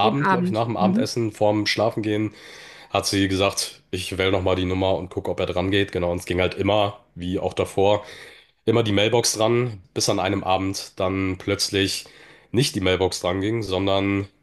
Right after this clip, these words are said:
Speaker 2: es geklingelt hat und quasi so gesehen durchgestellt wurde, der Anruf. Da hat sie natürlich, hat sie später auch in einem Interview gesagt, sofort Herzrasen bekommen, ist total ausgetickt und hat gesagt, „Oh mein Gott, jetzt hat er sein Handy wieder angemacht.“ Ähm,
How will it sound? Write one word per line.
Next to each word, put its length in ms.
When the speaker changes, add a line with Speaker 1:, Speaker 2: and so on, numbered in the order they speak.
Speaker 2:
es 280
geklingelt 400
hat 180
und 460
quasi 520
so 180
gesehen 280
durchgestellt 560
wurde, 220
der 140
Anruf. 440
Da 120
hat 100
sie 100
natürlich, 600
hat 140
sie 80
später 260
auch 100
in 80
einem 80
Interview 300
gesagt, 280
sofort 400
Herzrasen 480
bekommen, 400
ist 120
total 600
ausgetickt 560
und 80
hat 140
gesagt, 320
„Oh 80
mein 160
Gott, 180
jetzt 440
hat 160
er 100
sein 160
Handy 240
wieder 180
angemacht.“ 600
Ähm, 360